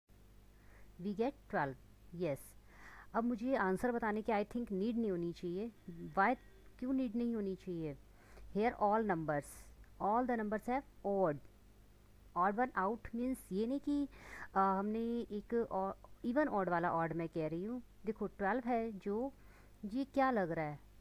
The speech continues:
ये ऑड लग रहा है, क्यों? ये भी, अ, ऑड नंबर है। जो even odd वाले हमारे ये, ये होते हैं, जो वन, थ्री, फ़ाइव, सेवन, नाइन,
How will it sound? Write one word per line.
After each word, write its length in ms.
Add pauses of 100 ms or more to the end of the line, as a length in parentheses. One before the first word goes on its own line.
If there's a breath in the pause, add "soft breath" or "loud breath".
(840)
ये 180 (280)
ऑड 280
लग 180
रहा 140
है, 160
क्यों? 300 (480 loud breath)
ये 100
भी, 320
अ, 100 (140)
ऑड 220
नंबर 320
है। 160
जो 140
even 320
odd 180
वाले 200
हमारे 300
ये, 220
ये 200
होते 520
हैं, 220
जो 140
वन, 640 (120)
थ्री, 360
फ़ाइव, 480
सेवन, 440
नाइन, 560